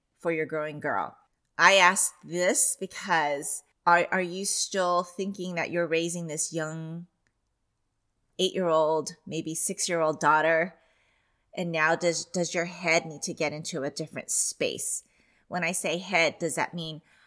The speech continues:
uh, I mean, do you need to prepare by equipping yourself, uh, in changing your mindset of how you look like as a mom and your role as a mom in this season? What are the,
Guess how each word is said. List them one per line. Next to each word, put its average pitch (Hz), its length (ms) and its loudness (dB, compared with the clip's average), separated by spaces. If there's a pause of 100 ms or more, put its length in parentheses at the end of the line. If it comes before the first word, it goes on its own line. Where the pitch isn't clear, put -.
(200)
uh, 170 160 0
I 185 100 0
mean, 160 400 -6
do 180 140 -6
you 170 180 -8
need 170 160 -10
to - 140 -6
prepare 185 760 4
by 143 180 -2
equipping 247 580 -4
yourself, 160 760 0
uh, 156 280 -8 (100)
in 156 400 -2 (160)
changing 214 880 -2
your 165 260 -2
mindset 160 760 0
of 139 220 -2
how 151 640 2 (100)
you 185 260 -2
look 170 300 -2
like 143 260 -2
as 147 140 -4
a 147 80 -6
mom 139 540 -4 (520)
and 170 240 -4
your 170 220 4
role 156 260 2
as 147 160 -4
a 143 80 -8
mom 123 460 -6
in 127 160 -10
this 117 160 -6
season? - 560 -6 (720)
What 185 200 2
are 196 160 2
the, 170 240 -10